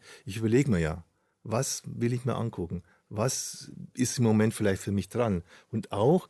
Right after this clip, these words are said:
was mute ich mir zu? Noch dazu in der Öffentlichkeit. Ja, wenn ich dann hier so eine Runde habe, dann sind ja die Leute da, die kriegen das ja alles mit von mir. Also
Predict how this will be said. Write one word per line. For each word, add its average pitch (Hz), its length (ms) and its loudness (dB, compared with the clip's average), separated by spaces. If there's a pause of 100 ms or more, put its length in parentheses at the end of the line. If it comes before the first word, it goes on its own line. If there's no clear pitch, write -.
(160)
was 107 420 -4
mute 123 220 0
ich 107 100 -6
mir 101 180 -2
zu? 110 280 -2 (760)
Noch 117 160 0
dazu - 240 -4
in 95 60 -2
der 98 100 0
Öffentlichkeit. - 540 -4 (340)
Ja, 120 200 -6
wenn 90 100 -6
ich 85 120 -8
dann 87 200 -10 (200)
hier 95 140 -4
so 87 100 -6
eine 85 120 -2
Runde 113 280 2
habe, 80 180 -2 (300)
dann 90 120 -6
sind 95 140 0
ja 87 80 2
die 85 80 -4
Leute 107 300 0
da, 85 80 0
die 82 100 -8
kriegen 98 180 2
das 90 140 -2
ja 87 80 0
alles 78 160 -4
mit 143 140 0
von 87 140 -4
mir. 80 160 -4 (380)
Also 95 240 0